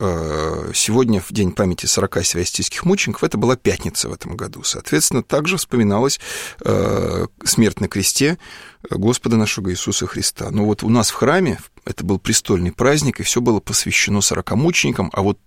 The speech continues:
обычное празднование пятницы, воспоминания, оно как-то отошло на второй план. Это естественно и нормально, когда совпадают разные события, то акцент делается на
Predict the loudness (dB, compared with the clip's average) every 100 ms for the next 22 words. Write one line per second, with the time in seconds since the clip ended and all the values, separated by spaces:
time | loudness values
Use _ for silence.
0 | _ -2 2 2 2 0 -2 0 2 2
1 | 2 -2 -2 0 2 2 2 -2 -4 -4
2 | -4 -2 0 0 -2 0 0 0 -2 -2
3 | -4 0 0 -2 -6 -8 -4 -4 0 2
4 | 2 2 0 -2 -6 -14 -14 -2 0 2
5 | 0 0 2 2 2 2 4 4 4 2
6 | 0 -2 -4 -2 0 -2 0 2 4 2
7 | 2 2 2 2 2 2 2 0 2 0
8 | 2 2 4 4 4 4 4 4 2 0
9 | 2 2 2